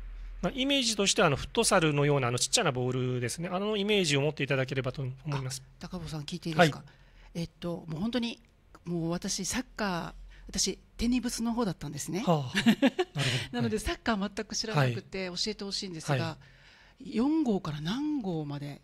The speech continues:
Speaker 2: ありますか？
Speaker 1: あ、基本的には四五九と五五九。
Speaker 2: あ、そうなんですね。
Speaker 1: はい。で、五五九は中学生年代以上、
Speaker 2: お。
Speaker 1: 大人も含めて
Speaker 2: あ、
Speaker 1: が五五九。
Speaker 2: はい。はい。
Speaker 1: ちょっとボーリングのような大きさですかね、あの、イメージとしては。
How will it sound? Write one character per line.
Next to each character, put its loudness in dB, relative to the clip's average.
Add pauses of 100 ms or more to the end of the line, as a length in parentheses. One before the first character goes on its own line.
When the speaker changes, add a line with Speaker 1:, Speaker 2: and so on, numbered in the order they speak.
Speaker 2:
あ -2
り -4
ま -6
す -12
か？ -8
Speaker 1:
あ、 -4
基 0
本 -2
的 -2
に 2
は 4
四 2
五 2
九 0
と 4
五 2
五 4
九。 -2 (100)
Speaker 2:
あ、 -4 (200)
そ -6
う 0
な -2
ん -2
で 0
す -10
ね。 -4
Speaker 1:
は -2
い。 -2
で、 0
五 0
五 2
九 2
は 4
中 2
学 2
生 2
年 2
代 4
以 4
上、 2 (280)
Speaker 2:
お。 2
Speaker 1:
大 0
人 6
も 2
含 -6
め 2
て -6
Speaker 2:
あ、 -8 (180)
Speaker 1:
が 4
五 4
五 2
九。 -6
Speaker 2:
は 0
い。 2
は -4
い。 -12 (220)
Speaker 1:
ち -6
ょ 0
っ 0
と 2
ボ -2
ー -2
リ -2
ン -4
グ 0
の 2
よ 2
う 2
な 2
大 0
き -6
さ -4
で -2
す -6
か -8
ね、 0
あ 0
の、 -4 (100)
イ -2
メ 2
ー 2
ジ -2
と -6
し 0
て -6
は。 -10